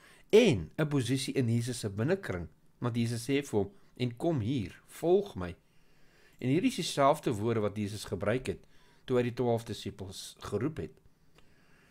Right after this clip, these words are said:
Ons hoor nie weer van hierdie jong man nie en ons hoop dat hy van plan verander het en tog teruggekom het na die Here toe op een of ander stadium in sy lewe.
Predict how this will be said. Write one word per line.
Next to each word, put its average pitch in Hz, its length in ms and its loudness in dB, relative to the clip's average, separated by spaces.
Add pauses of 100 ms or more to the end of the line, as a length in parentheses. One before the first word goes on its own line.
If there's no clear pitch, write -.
(140)
Ons 160 220 2
hoor 180 200 6
nie 196 160 4
weer 120 360 4 (400)
van 123 300 -2
hierdie 113 220 2
jong 107 220 0
man 98 140 -4
nie 90 240 -10 (180)
en 117 260 -2
ons 135 220 0
hoop 135 360 0
dat 107 180 -4
hy 107 260 -2 (720)
van 127 240 -4
plan 151 240 2
verander 98 380 -4
het 92 200 -10
en 98 220 -4
tog - 420 -4
teruggekom 117 460 -4
het 101 120 -6
na 101 80 -2
die 95 200 -2
Here 117 180 -4
toe 87 180 -8 (720)
op 113 200 -2
een 135 120 4
of 135 120 -2
ander 113 200 -2
stadium 104 400 -2
in 95 60 -4
sy 90 160 -8
lewe. 95 420 -4